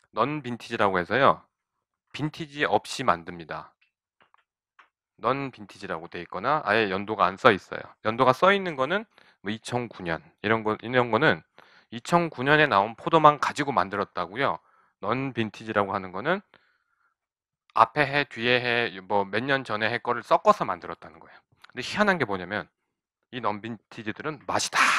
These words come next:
똑같아요. 어, 작년에 사 먹어도 똑같고 금년에 사 먹어도 똑같고 내년에 사 먹-, 그만큼 매년마다 맛이 다를 텐데도요.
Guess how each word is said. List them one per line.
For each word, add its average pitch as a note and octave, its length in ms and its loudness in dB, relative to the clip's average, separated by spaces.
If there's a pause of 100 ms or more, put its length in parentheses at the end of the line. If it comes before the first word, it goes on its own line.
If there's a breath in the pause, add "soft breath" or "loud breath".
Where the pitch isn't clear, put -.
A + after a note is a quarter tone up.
똑같아요. - 360 -8 (840)
어, F#2+ 120 -12
작년에 G#2+ 420 -6
사 A2+ 100 -12
먹어도 C#3 300 -4
똑같고 D3+ 400 0
금년에 F#2 380 -8
사 A2+ 100 -12
먹어도 C#3 280 -6
똑같고 C#3 340 -6
내년에 G#2+ 360 -4
사 G2 100 -14
먹-, E2+ 140 -16 (400 loud breath)
그만큼 F3 560 4 (260)
매년마다 D#3 500 4
맛이 A2 240 -2
다를 C3 240 2
텐데도요. A2 640 0